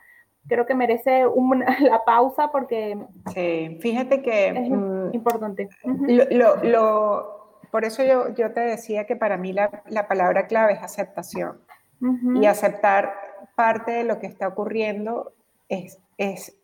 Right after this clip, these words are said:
Speaker 2: aceptar nuestra vulnerabilidad. Es decir, mi expectativa no es que yo voy a pasar todo el día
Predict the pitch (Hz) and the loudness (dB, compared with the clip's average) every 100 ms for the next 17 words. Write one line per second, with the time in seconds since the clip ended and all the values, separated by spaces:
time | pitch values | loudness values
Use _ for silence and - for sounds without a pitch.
0 | - 202 208 180 - 196 196 208 - 208 | -4 -4 -2 -2 2 2 2 -4 0 0
1 | 196 220 196 185 180 180 180 180 - - | 2 0 2 2 2 4 2 0 -2 -4
2 | 202 202 - 180 - 214 208 - 208 214 | -6 -2 0 -2 0 0 0 -2 0 2
3 | 196 226 233 262 254 233 214 220 - 214 | 2 0 0 2 2 -2 -2 -2 -2 -4
4 | 262 277 - 208 190 190 208 214 208 - | -6 -12 -8 -2 2 4 6 4 2 -2
5 | 196 190 - 214 214 220 220 214 214 226 | -2 -2 2 4 4 2 2 0 -2 -4
6 | 262 | -8